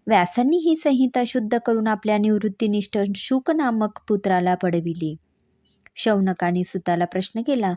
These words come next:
की, उदासीन असलेल्या त्या शुक मुनीने या मोठ्या संहितेचा कशाकरिता अभ्यास केला? सूत म्हणतो,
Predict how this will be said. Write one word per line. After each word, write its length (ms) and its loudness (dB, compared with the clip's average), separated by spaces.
की, 80 2
उदासीन 600 0
असलेल्या 380 0
त्या 220 0
शुक 300 -2
मुनीने 560 0
या 120 4
मोठ्या 380 0
संहितेचा 680 0
कशाकरिता 680 -4
अभ्यास 420 -2
केला? 320 -2
सूत 340 0
म्हणतो, 540 0